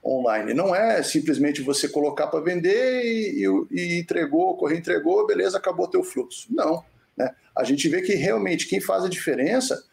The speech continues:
é aquele que para pra analisar um indicador, é aquele que para pra ver, ah,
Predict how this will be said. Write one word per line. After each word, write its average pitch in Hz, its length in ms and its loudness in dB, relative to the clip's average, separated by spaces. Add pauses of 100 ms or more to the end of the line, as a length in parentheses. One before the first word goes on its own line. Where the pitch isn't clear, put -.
(120)
é 139 100 0
aquele 139 280 -2
que - 140 -4
para 175 300 0
pra 185 120 0
analisar 170 500 0
um 165 60 -4
indicador, 160 680 0 (160)
é - 80 -2
aquele 131 240 -4
que - 140 -8
para 147 400 0 (260)
pra 143 140 0
ver, 147 420 0
ah, 131 220 0